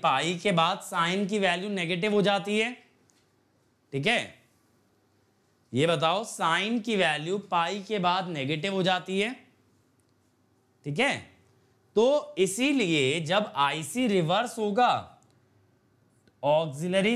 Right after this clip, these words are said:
thyristor turns off, क्योंकि कोई भी thyristor या डायोड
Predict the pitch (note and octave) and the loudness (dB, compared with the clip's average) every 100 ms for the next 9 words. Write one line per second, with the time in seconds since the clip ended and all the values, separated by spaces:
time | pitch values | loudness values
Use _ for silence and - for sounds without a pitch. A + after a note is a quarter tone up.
0 | G3+ F3 D#3 C3+ C3+ B2+ - E3+ G3 G#3 | -2 0 0 2 0 -2 0 2 2 2
1 | - C#3 B2+ B2+ A#2+ C3+ F#3 E3+ A2+ - | 0 0 2 0 0 2 2 2 -2 -6
2 | D3 C#3+ G3 - E3 E3+ G3+ A#3+ G3+ D#3+ | -6 -2 -4 -2 -2 0 0 -2 0 0
3 | C3 C3+ C3 - G#3 G3+ D#3+ C3+ A#2+ A2+ | 0 -2 -4 -2 0 2 0 0 0 0
4 | A2+ E3 F3 | 0 -2 -2